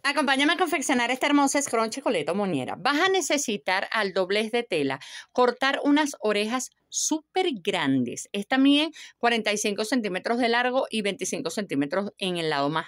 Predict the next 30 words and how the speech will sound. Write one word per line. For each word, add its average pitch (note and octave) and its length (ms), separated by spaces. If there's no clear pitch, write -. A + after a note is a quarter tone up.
ancho. C3+ 400
También C#4+ 400
un C#4+ 80
rectángulo B3 640
de G#3 80
ochenta F3+ 400
de A#3 100
largo A#3 320
por F#3+ 160
veinte D#3 320
de D#3 140
ancho. - 400
Vas C#4 180
a F4 60
costurar A#3 600
a E3 160
lo C#3 300
ancho. A#2+ 400
Y C4+ 120
una F4 280
vez G#3+ 400
que - 140
hayas F#3+ 200
costurado F3+ 600
el D3+ 100
rectángulo - 840
a G#3+ 180
lo C4 320
ancho, C#3+ 640
vas C#4+ 480